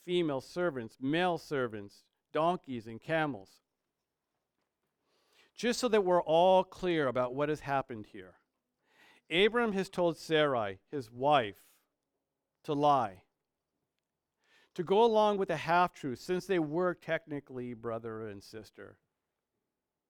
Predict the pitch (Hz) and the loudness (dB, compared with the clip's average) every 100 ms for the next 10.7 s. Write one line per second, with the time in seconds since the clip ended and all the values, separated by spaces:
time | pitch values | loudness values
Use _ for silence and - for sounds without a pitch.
0 | _ _ _ _ _ _ _ _ _ 123 | _ _ _ _ _ _ _ _ _ -14
1 | - 170 160 147 151 147 123 143 147 143 | -6 -4 -2 -2 -2 -4 -8 -6 -6 -8
2 | 98 92 _ _ _ _ _ _ _ _ | -14 -18 _ _ _ _ _ _ _ _
3 | _ _ _ _ 143 139 180 170 - 180 | _ _ _ _ -10 -4 -4 -4 -4 -4
4 | 185 170 139 131 120 131 127 127 123 123 | -4 -4 -8 -8 -8 -6 -4 -4 -6 -10
5 | - 160 - 135 127 - - 143 135 104 | -8 -8 -6 -8 -8 -8 -6 -2 -2 -4
6 | 101 135 139 - 160 147 123 - _ 143 | -6 -8 -8 -4 -4 -2 -6 -10 _ -4
7 | 156 143 131 _ 156 156 131 120 - 147 | -2 -2 -4 _ 0 0 -2 -6 -10 -6
8 | 147 - 127 113 101 95 - _ _ _ | -4 -4 -8 -6 -8 -12 -20 _ _ _
9 | _ _ _ _ _ _ _ _ _ _ | _ _ _ _ _ _ _ _ _ _
10 | 120 123 120 - 143 160 180 | -10 -8 -10 -8 -6 -6 -8